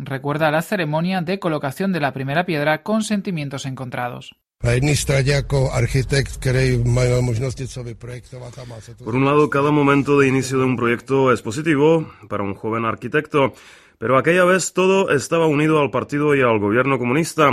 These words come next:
Speaker 3: así que además de constructores y proyectantes, estaban ahí los peces gordos de entonces, y eso no era ningún placer.
Speaker 2: Jak se říká, tehdejší papaláši, takže to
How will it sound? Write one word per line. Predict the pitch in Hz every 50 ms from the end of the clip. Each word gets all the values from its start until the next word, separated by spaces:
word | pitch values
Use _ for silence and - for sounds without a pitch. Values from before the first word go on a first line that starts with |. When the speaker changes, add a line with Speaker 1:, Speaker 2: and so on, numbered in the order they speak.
| 120 117
Speaker 3:
así | 110 101 110
que | 98 104
además | 98 92 95 95 110 113 107
de | 107 101
constructores | 104 104 101 - 110 107 - 127 123 120 123 120 -
y | 117 113 104 98 95 92 90 87
proyectantes, | 82 87 87 87 82 - 131 123 117 110 135 135 131 - - - - - - - - _ _ -
estaban | - - - 107 110 120 120
ahí | 113 117 127
los | 131 123 110 -
peces | - - 123 107 - 131 110
gordos | 104 120 123 120 120 127 131 135 135 127 - - -
de | 104 104 104 101
entonces, | 95 92 98 127 123 117 - - 98 90 - -
y | 95
eso | 101 113 - 156 143
no | 135 131 135 135
era | 127 123
ningún | 113 107 98 92 92 98 98 87
placer. | 95 85 - - - - -
Speaker 2:
Jak | 113 110 -
se | - - 113
říká, | 104 113 101 - 113 113 101
tehdejší | - 113 113 110 120 120 110 - - 120
papaláši, | - 110 101 - 120 113 110 107 104 - - 120 110
takže | 110 120 107 98 107 101
to | - 113 110